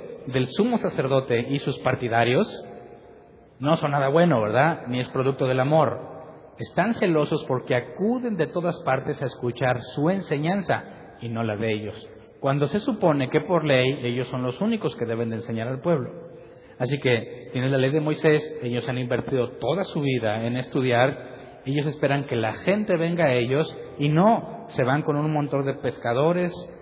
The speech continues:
ex cobradores de impuestos, personas sin estudios.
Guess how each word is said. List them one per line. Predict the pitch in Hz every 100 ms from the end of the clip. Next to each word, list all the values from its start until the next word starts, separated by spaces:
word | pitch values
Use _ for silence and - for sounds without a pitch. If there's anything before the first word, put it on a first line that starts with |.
| - 127
ex | 123 -
cobradores | - 120 117 120 131 127
de | 123
impuestos, | 117 120 175 185 - 180 170 - - - -
personas | 123 117 139 143
sin | 143 123
estudios. | - 143 123 104 - -